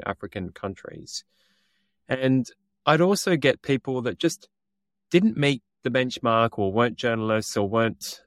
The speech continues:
um, weren't privileged to be in, in newsrooms that, uh, you know, might have been activists or might have just been people growing up a pretty crappy environment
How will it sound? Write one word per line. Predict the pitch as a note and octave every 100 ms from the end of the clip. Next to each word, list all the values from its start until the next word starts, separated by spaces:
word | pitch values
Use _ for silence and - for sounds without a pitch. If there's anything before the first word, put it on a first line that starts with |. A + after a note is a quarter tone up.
| -
um, | A2 G#2 G2+ G2+ G2 A2+ -
weren't | F3 -
privileged | D#3+ D3 D3+ B2 -
to |
be | A#2+ B2+ A2+
in, | A2
in | B2+ A#2
newsrooms | A2+ B2+ A#2 G#2 F#2+ F#2 F#2+
that, | F#2 - - _ _ _ _ _ _
uh, | G2+ G2 G2
you | G#2
know, | A2+ G#2+
might | A#2 A#2+
have | A2+
been | A2+ G#2+ G2+
activists | - B2+ - A#2 A#2+ A#2+ -
or | G#2+ G#2
might | G2+ C3 F3
have | G3
just | E3+ -
been | D3+ C#3 A#2 - _ _ _ _ _
people | C#3 C3 C#3+ B2
growing | A#2 A#2+ C#3 A2+
up | A#2+ - _ _ _ _ _ _ _ _
a | -
pretty | - D#3
crappy | D#3 - D3 C#3+ D#3+
environment | C3 G2 G#2 B2+ D#3+ G2+